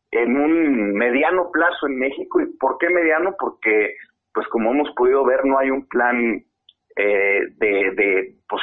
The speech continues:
ahora sí, de impacto económico fuerte a las empresas que están ahorita sufriendo, pero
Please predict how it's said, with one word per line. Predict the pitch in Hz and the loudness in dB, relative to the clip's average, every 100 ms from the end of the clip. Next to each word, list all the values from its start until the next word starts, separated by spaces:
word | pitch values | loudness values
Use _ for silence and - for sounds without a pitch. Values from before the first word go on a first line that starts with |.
| - | 0
ahora | 127 - | 0 -2
sí, | 139 | -4
de | 123 | -2
impacto | 110 - 147 147 - 139 | -4 -4 -4 -4 -8 -12
económico | - 117 139 139 113 - | -8 -6 -6 -6 -8 -4
fuerte | 139 135 143 | -2 0 0
a | 135 | 0
las | 107 | 0
empresas | 113 - 123 - | -4 -4 -6 -6
que | - - | -14 -16
están | - 117 120 | -6 -4 -2
ahorita | 120 117 117 | -4 -6 -12
sufriendo, | - - 120 117 120 170 - _ _ _ _ _ _ _ | -12 -6 -2 -2 0 -2 -4 _ _ _ _ _ _ _
pero | 175 175 196 262 | -2 0 0 0